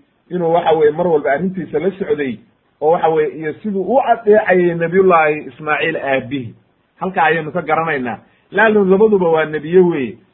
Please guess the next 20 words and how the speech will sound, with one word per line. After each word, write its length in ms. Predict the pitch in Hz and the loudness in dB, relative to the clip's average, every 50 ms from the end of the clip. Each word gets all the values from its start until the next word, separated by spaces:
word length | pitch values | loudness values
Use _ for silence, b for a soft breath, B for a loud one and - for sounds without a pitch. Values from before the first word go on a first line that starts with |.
| _ _ | _ _
Marka 220 | - 202 202 214 202 | -10 -8 -4 -2 0
waa 220 | 185 175 170 160 | 2 2 2 0
adeecayaa, 680 | 160 160 175 185 202 - - 180 185 190 190 196 196 190 - - _ _ _ _ _ - | 0 -2 -2 -2 -2 -2 0 2 2 4 4 4 2 0 -2 -20 _ _ _ _ _ -10
kamana 280 | - 151 175 190 180 160 | -8 -4 -2 0 0 0
hor 240 | 147 147 147 127 | 0 0 -2 -4
imaanaya 520 | 135 147 160 165 160 151 147 147 147 139 143 | -4 0 2 2 2 2 2 0 0 0 0
aabbihood. 360 | 143 139 156 160 156 135 - - - _ _ _ _ _ _ _ _ _ _ _ _ _ _ _ _ _ _ | -2 -2 -4 -4 -2 -4 -4 -6 -12 _ _ _ _ _ _ _ _ _ _ _ _ _ _ _ _ _ _
Qodobka 300 | - 220 240 214 180 208 | 0 2 2 2 2 0
lixaad 300 | 196 175 175 175 196 185 | 0 0 2 0 0 2
baynu 160 | 175 185 165 170 | 0 -2 -2 -2
usoo 180 | 170 - 160 | -6 -6 -8
gudbaynaa 380 | 147 147 135 139 127 120 120 117 | -8 -6 -4 -4 -4 -2 -4 -4
marka, 180 | 117 117 - - _ _ _ _ _ _ _ _ _ _ _ _ _ _ _ _ _ _ _ _ _ _ _ _ - | -6 -8 -10 -14 _ _ _ _ _ _ _ _ _ _ _ _ _ _ _ _ _ _ _ _ _ _ _ _ -4
oo 180 | 151 165 160 180 | -4 -2 0 2
odhanaya, 380 | 185 202 185 160 135 120 101 92 - _ _ _ _ _ _ _ _ _ _ _ _ _ | 2 2 2 0 -2 -2 -4 -6 -14 _ _ _ _ _ _ _ _ _ _ _ _ _
"Ibraahim 720 | - 160 156 156 180 180 180 180 185 185 196 240 247 233 214 | -10 -8 -2 0 2 4 4 4 4 2 0 0 0 2 2
wa 120 | 208 196 | 2 2
Ismaaciilu 1000 | 180 175 175 - 185 175 170 165 165 160 - 208 220 208 202 202 190 190 190 185 165 | 2 -2 -4 -8 -8 -4 0 0 0 2 0 -2 0 2 2 4 4 4 2 0 -2
yabniyaani 640 | 147 160 156 139 156 151 156 165 175 175 165 156 147 | -4 -4 -4 -4 -4 -6 -4 -2 0 0 0 -2 -2
lbayt." 360 | 135 127 120 139 135 117 - | -4 -4 -4 -4 -4 -4 -8